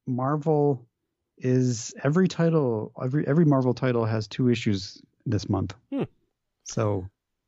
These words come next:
Speaker 1: so it was most, for a while, it was just the popular ones. Like, I think in October, it was just whatever was selling the most. But in some weird experimentation, Marvel decided,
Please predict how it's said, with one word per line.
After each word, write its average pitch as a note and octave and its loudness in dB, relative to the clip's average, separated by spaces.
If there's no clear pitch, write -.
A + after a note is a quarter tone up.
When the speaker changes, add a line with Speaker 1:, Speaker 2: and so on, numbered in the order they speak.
Speaker 1:
so - 0
it D3 2
was A#2+ 0
most, C#3 2
for B2 0
a A2+ 2
while, C#3 2
it C#3 2
was A#2 0
just A#2+ -2
the A2 -4
popular D#3 0
ones. D#3+ 4
Like, G#2 -4
I G#2+ -2
think A2 0
in G#2+ 4
October, A2 0
it A2 0
was G2+ 0
just G2 -4
whatever G2+ -2
was G#2+ -4
selling A2 2
the A#2 4
most. B2 0
But A#2 -2
in A#2 0
some C3 4
weird C3+ 4
experimentation, C#3+ 2
Marvel G#2+ 2
decided, G#2 -2